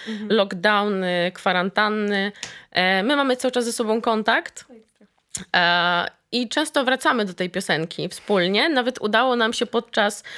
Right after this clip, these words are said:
Speaker 2: e, kwarantanny razem wykonać tę piosenkę na
Speaker 1: Tak.
Speaker 2: odległość.
Speaker 1: Ojej.
Speaker 2: Dlatego, że Vincenzo wpadł w ogóle na taki pomysł, zainspirowany właśnie imprezami karaoke,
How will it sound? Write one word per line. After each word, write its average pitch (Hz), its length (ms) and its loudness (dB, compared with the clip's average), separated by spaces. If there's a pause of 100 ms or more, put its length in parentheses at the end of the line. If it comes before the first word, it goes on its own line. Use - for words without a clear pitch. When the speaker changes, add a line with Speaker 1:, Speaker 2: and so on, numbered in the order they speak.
(200)
Speaker 2:
e, 175 300 2
kwarantanny 226 1000 0
razem 233 300 0
wykonać 190 640 -4 (200)
tę 196 80 -16
piosenkę 202 540 -2 (200)
na 240 120 0
Speaker 1:
Tak. 262 100 2
Speaker 2:
odległość. 208 720 0
Speaker 1:
Ojej. 247 380 -10
Speaker 2:
Dlatego, 214 260 0
że 233 120 0
Vincenzo 285 460 0
wpadł 320 260 0
w 262 40 -4
ogóle 254 220 2
na 233 120 2
taki 220 280 -6
pomysł, 208 520 0
zainspirowany 226 720 0
właśnie 202 340 -2
imprezami 208 440 0
karaoke, 196 520 2